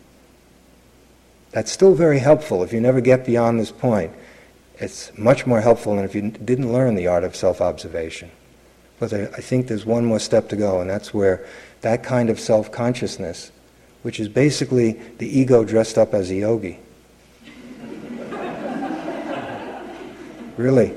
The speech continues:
It can be in monks' or nuns' robes or whatever outfits we have. Because it is found out that,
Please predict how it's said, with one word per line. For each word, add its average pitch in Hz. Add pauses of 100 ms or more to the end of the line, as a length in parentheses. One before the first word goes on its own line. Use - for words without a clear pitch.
(1300)
It 120
can 110
be 110
in 104
monks' 110
or 110
nuns' 113
robes 113
or 98
whatever 110
outfits 90
we 95
have. - (3000)
Because 113
it 110
is 107
found 113
out 104
that, 104